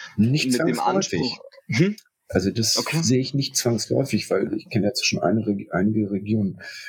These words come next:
Speaker 1: die haben sich auf, auf, äh, die Gravelbikes spezialisiert. Osnabrücker Land gibt's, glaub ich, so eine Initiative zum Beispiel, ähm, wo die bewusst gesagt haben, wir,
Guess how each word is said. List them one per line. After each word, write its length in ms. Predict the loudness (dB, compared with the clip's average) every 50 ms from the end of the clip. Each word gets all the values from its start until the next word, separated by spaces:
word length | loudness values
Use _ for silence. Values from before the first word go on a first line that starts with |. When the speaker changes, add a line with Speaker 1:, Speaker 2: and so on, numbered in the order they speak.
| -8 -2 0
Speaker 1:
die 100 | 2 2
haben 120 | 2 2
sich 180 | 0 0 0 0
auf, 220 | -2 -2 -4 -2
auf, 300 | -2 -2 -2 -2 -4 -2
äh, 280 | 0 0 2 0 0 -2
die 100 | -6 -6
Gravelbikes 760 | -2 0 0 0 0 0 -2 -2 -2 -2 0 0 -2 -2 -2 -4
spezialisiert. 880 | -2 -2 0 0 2 0 0 0 0 0 0 0 0 0 -2 -8 _ _ _ _ _ _ _ _ _ _ -20 -20 -20 _ _ _ _ _ _ _ -4
Osnabrücker 480 | 0 0 2 0 0 -2 -6 -4 -2
Land 240 | 0 0 -2 0 -2
gibt's, 200 | -4 -4 0 0
glaub 140 | 0 0 0
ich, 80 | 0
so 80 | 0 0
eine 100 | 0 2
Initiative 580 | 2 0 0 0 -2 -4 -2 -2 -2 -4 -2 -2
zum 160 | 0 0 0
Beispiel, 420 | 0 0 -2 0 0 0 0 0 -6 _ -18 -16 -14 -14 -14 -14 -16 -18 -20 -16 _ 0
ähm, 560 | 2 2 2 0 0 -2 -4 -4 -4 -6 -10 -16 _ _ _ _ _ -12 -12 -12 -12 _ _ _ _ _ -12 -4 0
wo 120 | 2 2
die 240 | 2 2 0 -2 -6 -6 -6
bewusst 720 | -6 -2 -2 -2 2 2 2 2 0 -4 -6 -8 -12 -12 -8
gesagt 320 | -4 0 0 0 0 0 -2
haben, 160 | -2 -2 -2
wir, 160 | -2 -4 -6